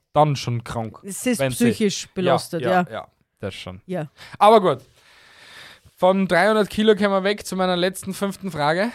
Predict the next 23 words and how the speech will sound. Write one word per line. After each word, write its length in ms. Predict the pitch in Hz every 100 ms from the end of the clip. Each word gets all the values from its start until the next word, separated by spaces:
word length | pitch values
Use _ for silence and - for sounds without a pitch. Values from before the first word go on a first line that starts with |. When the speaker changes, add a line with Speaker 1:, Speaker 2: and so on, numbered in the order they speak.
| -
Speaker 2:
Bitteschön. 520 | 240 233 208 - 160 151 _
Speaker 1:
Nämlich, 720 | 139 151 160 175 202 - - _ _ _ -
was 720 | 120 131 180 - - - - _
ist 520 | - 160 160 - - - -
mutiger 720 | 143 151 147 151 139 139 131 _
Geschlechtsverkehr? 960 | 123 - 131 123 - - - 98 104 _ _ _ _ _ - _ _
Speaker 2:
Ah, 360 | 175 - - -
das 160 | 165 -
hab 80 | 175
ich 100 | 175
auch 100 | 196
schon 160 | 208
mal 120 | 185
gewusst. 520 | 165 160 160 - - - _ _ _ _ _ _ _ _ _ _ _
Speaker 1:
Ja, 220 | 104 113 143 143
Speaker 2:
Ah. 600 | 254 247 254 262 233 190 - - -
Speaker 1:
es 80 | 120
ist, 20 | 131
es 40 |
ist 200 | 131 -
sehr, 540 | 147 147 165 175 123 - -
sehr 340 | - 151 151
weird. 280 | 139 165 214